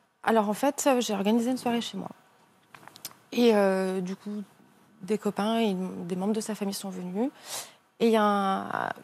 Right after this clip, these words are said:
une personne de sa famille qui est venue me voir à part et qui m'a dit, « Bah, j'ai un téléphone. Et, euh, j'ai un numéro de téléphone. Et, euh, ce numéro de téléphone, tu vas l'appeler. » Et quand j'ai appelé ce téléphone, je suis tombée sur sa femme.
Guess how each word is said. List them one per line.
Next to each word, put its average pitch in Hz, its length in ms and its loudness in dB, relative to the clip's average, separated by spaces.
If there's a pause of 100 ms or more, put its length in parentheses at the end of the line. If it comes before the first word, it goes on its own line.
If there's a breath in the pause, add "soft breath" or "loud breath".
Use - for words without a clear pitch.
(320)
une 220 120 -4
personne 226 300 -4
de 226 80 -10
sa 208 120 -12
famille 214 220 -4
qui 247 140 -6
est 214 40 0
venue 202 200 -6
me 220 100 -6
voir 185 280 -8
à 180 60 -12
part 208 280 -2
et 226 40 -2
qui - 160 -12
m'a 196 120 -6
dit, « 196 120 -4
Bah, 214 140 2
j'ai 196 140 -6
un 190 40 -10
téléphone. 214 360 -8 (960 loud breath)
Et, 220 180 4
euh, 185 260 -2
j'ai 190 120 -4
un 190 40 0
numéro 240 220 2
de - 60 -14
téléphone. - 300 -10 (200)
Et, 208 180 2
euh, 185 180 0
ce - 160 -8
numéro 202 160 -4
de - 40 -18
téléphone, 190 300 -6
tu - 120 -12
vas 208 80 -4
l'appeler. » 180 260 -4 (640)
Et 214 100 0
quand 202 160 -4
j'ai 190 140 -6
appelé 220 420 0
ce 208 140 -10
téléphone, 190 380 -6
je 220 60 -8
suis - 60 -16
tombée 196 160 -8
sur 202 180 -14
sa 180 140 -16
femme. - 140 -18